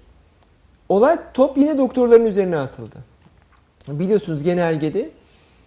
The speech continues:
çocuk doktorlarının bu konuda rapor vermesi isteniyor. Ve deniyor ki fiziksel ve ruhsal olarak gerilik raporu veriliyor.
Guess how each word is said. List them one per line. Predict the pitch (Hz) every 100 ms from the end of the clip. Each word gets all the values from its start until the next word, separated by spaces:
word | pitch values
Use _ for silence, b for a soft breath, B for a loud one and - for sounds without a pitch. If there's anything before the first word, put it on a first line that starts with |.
| b _ -
çocuk | 208 202 285 -
doktorlarının | 175 - 170 156 156 165 339 370 277
bu |
konuda | - 214 240
rapor | 208 208 180
vermesi | 147 135 127 -
isteniyor. | 139 - 139 202 339 - B B
Ve | 175
deniyor | 202 381 285
ki | - 143 135 b b b b
fiziksel | - 180 196 - 277 330 294
ve | 220
ruhsal | 214 214 294 254
olarak | 220 302 269
gerilik | 226 214 202 -
raporu | 143 - 117
veriliyor. | - 135 139